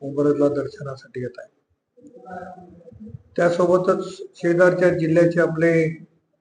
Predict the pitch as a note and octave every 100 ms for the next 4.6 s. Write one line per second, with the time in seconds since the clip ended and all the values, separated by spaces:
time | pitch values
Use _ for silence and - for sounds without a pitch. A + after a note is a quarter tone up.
0 | _ - D#3 D#3 E3 D#3+ D#3 D3+ D#3 D#3
1 | D#3 D3 D3+ C#3 C#3+ C#3+ C#3+ D3+ D3 C3
2 | D#3 D3+ D#3 - _ _ _ _ _ _
3 | _ - - - - B2+ - _ E3 D#3
4 | D3+ D#3 D3 D3 F3 E3+